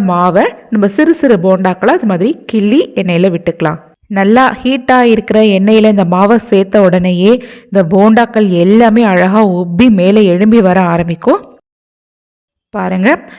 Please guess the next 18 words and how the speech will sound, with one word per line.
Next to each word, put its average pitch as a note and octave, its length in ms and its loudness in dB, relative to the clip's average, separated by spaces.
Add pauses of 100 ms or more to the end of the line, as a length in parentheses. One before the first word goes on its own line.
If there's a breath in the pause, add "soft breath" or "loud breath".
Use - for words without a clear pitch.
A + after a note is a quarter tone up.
(180 loud breath)
இப்ப G#3+ 220 -2
நல்ல A#3 320 4
ஒண்ணோட A#3 340 4 (160)
ஒண்ணு G3+ 180 2 (160)
ஒட்டாமையும் A#3 680 0
நல்ல G3 340 0
புசு G3 280 -2
புசுன்னு A3+ 320 0 (120)
உப்பி A#3 260 -4 (500 loud breath)
சூப்பரா G#3 360 0 (100)
போண்டா G3 300 2 (160)
அழகா F3+ 380 0
ரெடியாகி F#3+ 420 0
வர F#3 100 0 (100)
ஆரம்பிச்சிரும். F#3 480 -4 (220 loud breath)
இதை G#3 160 0
நல்லா A#3+ 240 4
ஒரு A#3+ 100 -2